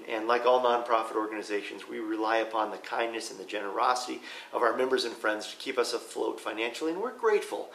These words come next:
for any donation that you can make. And now, please join me in the charge that we say together at the end of celebration each week.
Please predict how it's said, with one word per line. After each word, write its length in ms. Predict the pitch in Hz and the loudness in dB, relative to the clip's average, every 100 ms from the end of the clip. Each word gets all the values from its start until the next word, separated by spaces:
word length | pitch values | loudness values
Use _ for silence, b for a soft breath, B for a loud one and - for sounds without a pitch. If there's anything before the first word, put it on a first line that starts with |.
| B B - | B B -10
for 280 | - 131 | 0 2
any 200 | 160 147 | 4 2
donation 460 | 131 127 113 107 - | 2 2 2 0 -4
that 140 | - | -8
you 80 | 95 | -10
can 160 | 104 - | -12 -12
make. 280 | - - - - - - - - - - - _ _ - - | -14 -16 -20 -20 -20 -20 -20 -20 -20 -20 -20 _ _ -20 -8
And 120 | - 135 | 0 4
now, 340 | 131 127 - B B B - - - _ _ - | 6 4 0 B B B -20 -20 -20 _ _ -10
please 200 | - 254 | -2 0
join 300 | 180 151 139 | 4 6 6
me 340 | 123 117 - - - | 2 0 -2 -8 -8
in 340 | 139 123 113 113 110 110 - | -2 0 0 -2 -8 -12 -6
the 80 | 117 | -4
charge 460 | - 139 131 120 - | 0 2 4 4 0
that 140 | 120 | 0
we 60 | 110 | 0
say 220 | - 123 | 0 0
together 500 | 113 110 101 101 - | 0 -2 -2 -4 -4
at 180 | 110 - | -6 -6
the 160 | - | -6
end 140 | 117 - | -6 -6
of 100 | - | -2
celebration 640 | 113 104 107 101 - 98 | 0 0 -2 -4 -4 -8
each 240 | 95 - | -12 -14
week. 260 | - - - | -14 -16 -18